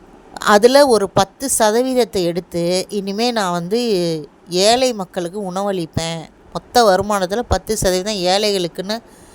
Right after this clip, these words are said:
நான் முடிவு பண்ணிட்டேன்" அப்படின்னு சொல்றான். அப்ப இவர் என்ன சொல்றாரு, "இது போல நீ செய்த தவறை எப்ப நீ திருந்தி, வருந்தி,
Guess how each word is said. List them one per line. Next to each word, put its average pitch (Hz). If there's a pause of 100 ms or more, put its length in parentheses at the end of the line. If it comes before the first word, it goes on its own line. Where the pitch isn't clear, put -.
(300)
நான் 180
முடிவு 196
பண்ணிட்டேன்" 165 (520)
அப்படின்னு 180 (120)
சொல்றான். 165 (440)
அப்ப 180
இவர் 185
என்ன 185
சொல்றாரு, 185
"இது 190
போல 226
நீ 185
செய்த 226 (140)
தவறை 233
எப்ப 196
நீ 226 (140)
திருந்தி, 240 (580)
வருந்தி, 226